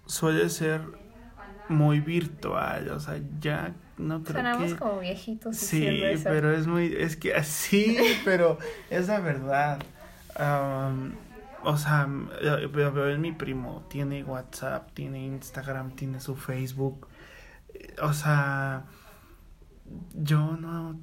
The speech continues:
Speaker 1: no, yo, yo ni siquiera sabía, es más, no
Speaker 2: E-,
Speaker 1: sé
Speaker 2: esa
Speaker 1: si
Speaker 2: edad yo
Speaker 1: existía
Speaker 2: veía Bob
Speaker 1: Instagram.
Speaker 2: Esponja y
Speaker 1: Sí,
Speaker 2: Danny
Speaker 1: veía,
Speaker 2: Phantom
Speaker 1: veía
Speaker 2: y
Speaker 1: Bob,
Speaker 2: ya.
Speaker 1: veía Bob Esponja y en Nickelodeon había cosas muy buenas. Entonces sí, em,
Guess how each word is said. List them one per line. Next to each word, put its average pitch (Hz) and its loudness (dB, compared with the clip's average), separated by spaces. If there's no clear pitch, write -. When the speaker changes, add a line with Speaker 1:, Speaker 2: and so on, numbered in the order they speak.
Speaker 1:
no, 202 -2
yo, 156 -6
yo 156 -2
ni 180 -2
siquiera 170 -8
sabía, 156 -6
es 156 -4
más, 180 0
no 180 4
Speaker 2:
E-, 180 0
Speaker 1:
sé 226 2
Speaker 2:
esa - 0
Speaker 1:
si 196 2
Speaker 2:
edad 190 4
yo 269 6
Speaker 1:
existía - 2
Speaker 2:
veía - 6
Bob - 4
Speaker 1:
Instagram. 160 6
Speaker 2:
Esponja 214 0
y 196 -2
Speaker 1:
Sí, 165 0
Speaker 2:
Danny 190 2
Speaker 1:
veía, 175 4
Speaker 2:
Phantom 202 -2
Speaker 1:
veía 151 6
Speaker 2:
y 156 2
Speaker 1:
Bob, 165 -2
Speaker 2:
ya. 160 0
Speaker 1:
veía 147 0
Bob 156 -2
Esponja 147 -2
y 139 0
en 135 -2
Nickelodeon 139 -4
había 135 -4
cosas 139 -4
muy 131 0
buenas. 131 -6
Entonces 147 -6
sí, - -6
em, 147 0